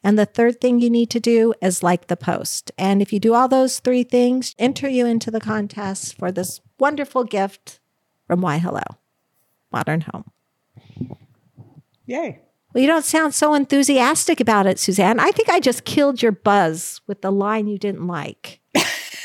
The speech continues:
Speaker 2: No, you didn't. I promise. I love the idea of the contest, and we'll see where it goes.
Speaker 1: Okay. Well, wait until you see the graphic I came up with for your tagline. You'll love it. You will like that.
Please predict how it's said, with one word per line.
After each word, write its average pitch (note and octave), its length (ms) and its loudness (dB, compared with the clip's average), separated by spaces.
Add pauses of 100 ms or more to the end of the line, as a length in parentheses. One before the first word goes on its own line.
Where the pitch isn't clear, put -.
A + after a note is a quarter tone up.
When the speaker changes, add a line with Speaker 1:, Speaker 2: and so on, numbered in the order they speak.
(580)
Speaker 2:
No, D#3+ 420 -4
you F3+ 140 -4
didn't. E3+ 600 -8
I F3+ 100 -2
promise. D3 600 -8 (320)
I E3 80 2
love D3+ 300 -2
the F3+ 100 0
idea E3+ 240 -4
of E3 60 -6
the E3 80 -12
contest, - 680 -10
and D3+ 480 -6 (180)
we'll F3 160 -4
see - 320 -12
where D3+ 180 -10
it D#3 60 -20
goes. - 540 -12 (480)
Speaker 1:
Okay. F#3+ 320 -2
Well, G3 180 0
wait C#4 240 2
until C#4+ 240 2
you A#3 140 4
see A3+ 160 2
the G#3 100 4
graphic F3 460 2
I F3+ 80 2
came E3 260 0
up D3 200 0
with D3 180 0
for - 120 -2
your D3+ 140 2
tagline. E3 520 -2
You'll F3+ 100 2
love D#3+ 220 0
it. - 320 -12
You A#3 160 4
will D#4 180 4
like G#3 320 0
that. - 380 -2